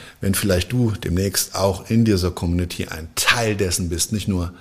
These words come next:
passiv, sondern aktiv. Ansonsten alles rund um das Thema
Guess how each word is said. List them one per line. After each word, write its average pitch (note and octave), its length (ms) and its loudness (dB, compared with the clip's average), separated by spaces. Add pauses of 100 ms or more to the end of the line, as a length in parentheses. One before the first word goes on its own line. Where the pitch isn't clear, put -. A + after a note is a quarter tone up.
(800)
passiv, G2+ 640 -2
sondern F#2 420 0 (120)
aktiv. - 580 -6 (640)
Ansonsten C3 420 4
alles C3+ 420 2
rund C3 220 0
um B2+ 100 0
das G#2 160 -2
Thema A2+ 600 2